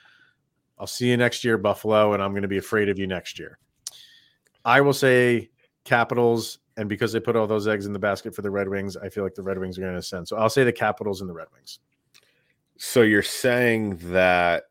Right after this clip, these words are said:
Speaker 2: the Penguins fall out?
Speaker 1: Yes.
Speaker 2: Wow. When
Speaker 1: Yep.
Speaker 2: was the last time they missed the playoffs with Sidney Crosby?
Speaker 1: Oh, man.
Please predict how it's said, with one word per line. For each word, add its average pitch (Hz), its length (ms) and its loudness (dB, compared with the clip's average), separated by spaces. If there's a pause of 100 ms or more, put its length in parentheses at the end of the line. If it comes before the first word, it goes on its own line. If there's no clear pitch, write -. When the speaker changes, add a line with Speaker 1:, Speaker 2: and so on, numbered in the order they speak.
(580)
Speaker 2:
the 95 160 -10
Penguins 92 640 -2
fall 85 420 0
out? 64 320 -8 (480)
Speaker 1:
Yes. - 640 -8 (920)
Speaker 2:
Wow. 52 460 -10 (200)
When 110 120 4
Speaker 1:
Yep. - 40 6
Speaker 2:
was - 120 2
the 185 40 2
last 120 380 4
time 123 160 2
they 107 100 2
missed 98 240 -4
the - 80 -10
playoffs 90 560 -2
with 87 160 -8
Sidney 85 380 -8
Crosby? 85 340 -4
Speaker 1:
Oh, 110 220 2
man. 90 440 -4